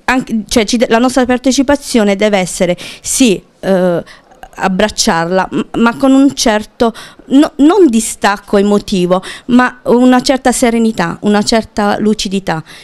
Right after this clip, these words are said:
in modo che loro possano sì, se, eh, rivolgersi a noi, eh, per, eh, per essere in qualche maniera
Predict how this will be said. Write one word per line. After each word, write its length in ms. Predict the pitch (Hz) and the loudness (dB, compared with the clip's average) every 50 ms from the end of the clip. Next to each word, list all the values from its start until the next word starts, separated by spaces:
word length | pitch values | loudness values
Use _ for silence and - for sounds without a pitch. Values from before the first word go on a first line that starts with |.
| - - | -16 -6
in 120 | - 214 214 | 0 2 4
modo 220 | 247 254 220 208 | 4 4 2 2
che 100 | 190 220 | 2 2
loro 220 | 220 240 247 214 185 | 2 2 2 2 0
possano 360 | 196 202 190 - - 196 196 | 0 -2 -4 -2 -2 -2 -2
sì, 260 | 190 - 254 208 - | -2 0 -2 -2 -2
se, 220 | - - - 190 - | -4 -4 -4 -4 -2
eh, 180 | - 180 165 185 | 0 -2 0 0
rivolgersi 580 | 180 180 196 202 202 185 190 185 175 - - | 0 0 0 0 0 0 -2 -2 -2 -2 -4
a 40 | 185 | -2
noi, 500 | 180 190 190 196 202 202 196 190 190 190 - - - - - - | -2 0 0 0 0 0 0 0 -2 -4 -6 -12 -18 -18 -20 -14
eh, 180 | - - 175 175 | -6 -4 -4 -4
per, 300 | - - - 196 190 190 | -4 -4 -2 0 0 2
eh, 460 | 190 190 190 185 180 180 180 180 175 | 2 2 2 2 2 0 0 -2 -2
per 100 | - 190 | -2 -2
essere 460 | 190 190 185 - 214 190 185 185 - _ _ | -2 -2 -2 -2 -2 -2 -2 -2 -4 _ _
in 120 | - 214 202 | -6 -4 -2
qualche 260 | - 190 190 - 196 | -2 -2 -2 0 0
maniera 340 | 190 190 208 214 202 185 | 0 0 0 0 0 -2